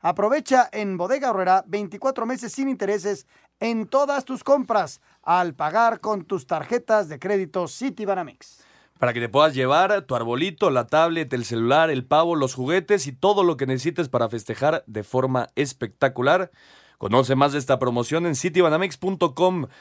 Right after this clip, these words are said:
Speaker 2: diagonal promociones, CAT promedio setenta punto uno por ciento sin iva.
Speaker 1: Fíjate que es del trece al
Speaker 2: De
Speaker 1: dieciséis.
Speaker 2: tres, tre-, del trece al dieciséis de diciembre,
Speaker 1: Del
Speaker 2: sí.
Speaker 1: trece al dieciséis de diciembre, sí, nos queda todavía. Sí, ¿no? Hasta el
Speaker 2: ¿A-, arranca
Speaker 1: lunes.
Speaker 2: hoy?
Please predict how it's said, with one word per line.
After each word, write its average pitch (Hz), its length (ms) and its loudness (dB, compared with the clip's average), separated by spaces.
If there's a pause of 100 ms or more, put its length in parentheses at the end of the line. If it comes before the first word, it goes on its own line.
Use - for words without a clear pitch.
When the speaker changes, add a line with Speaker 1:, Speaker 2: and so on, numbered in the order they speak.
(140)
Speaker 2:
diagonal 131 460 4
promociones, 160 800 0
CAT 131 240 0
promedio 127 480 0
setenta 120 540 -2
punto 120 320 0
uno 120 180 0
por 107 160 -2
ciento 139 380 -2
sin 107 240 -6
iva. - 240 -20 (380)
Speaker 1:
Fíjate 185 300 0
que 170 160 -2
es 185 120 0
del 160 200 -4
trece 220 460 0
al 165 160 -6
Speaker 2:
De 151 60 -8
Speaker 1:
dieciséis. 135 340 -2
Speaker 2:
tres, - 420 2
tre-, 120 140 -6
del 110 180 -6
trece 139 240 0
al 143 80 0
dieciséis 110 480 -6
de 95 60 -8
diciembre, 87 400 -14
Speaker 1:
Del 143 180 -4
Speaker 2:
sí. 131 60 -12
Speaker 1:
trece 208 320 2
al 208 60 -2
dieciséis 175 300 0
de 170 80 0
diciembre, 196 420 -4
sí, 202 260 -4
nos 151 260 -6
queda 180 240 -2
todavía. 170 420 -4 (760)
Sí, 185 200 -6
¿no? 185 220 -2
Hasta 165 320 -4
el 143 320 -4
Speaker 2:
¿A-, 107 40 0
arranca 117 260 2
Speaker 1:
lunes. 170 120 2
Speaker 2:
hoy? 277 160 -4